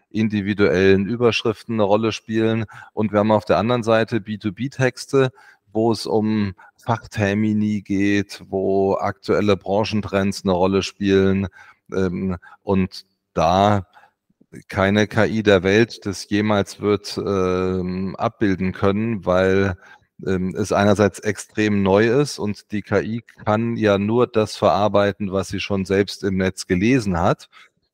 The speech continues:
Und wenn's jetzt darum geht, wie die neuesten Trends der drei D Virtualisierung in meinem Maschinenbauunternehmen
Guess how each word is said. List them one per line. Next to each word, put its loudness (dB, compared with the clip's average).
Und 2
wenn's -2
jetzt -4
darum 2
geht, -2
wie -4
die 0
neuesten 2
Trends 0
der 2
drei -2
D -2
Virtualisierung -2
in 0
meinem 0
Maschinenbauunternehmen -2